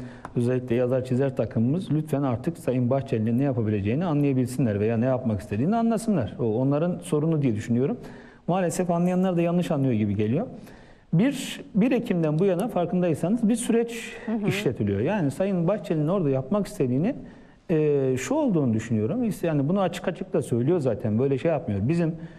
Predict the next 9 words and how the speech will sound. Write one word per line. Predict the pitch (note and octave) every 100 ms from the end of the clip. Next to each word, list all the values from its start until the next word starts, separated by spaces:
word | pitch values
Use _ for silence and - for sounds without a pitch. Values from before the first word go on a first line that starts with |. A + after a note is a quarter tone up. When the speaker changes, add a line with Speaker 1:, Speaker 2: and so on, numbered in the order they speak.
| - - -
Speaker 1:
bir | A3
Kürt | B3 A#3+
sorunumuz | - E3 C#3+ D#3+ D3
yok. | C#3+ G2+ - -
Yani, | C#3+ C3 A#2 A#2 - - - - -
e, | C#3+ C3 A#2+ B2
burada | G#3+ E3 F#3 - -
bir | F#3 F#3 -
ayrıştırma | - D#3 D#3 - F3 F3+ D#3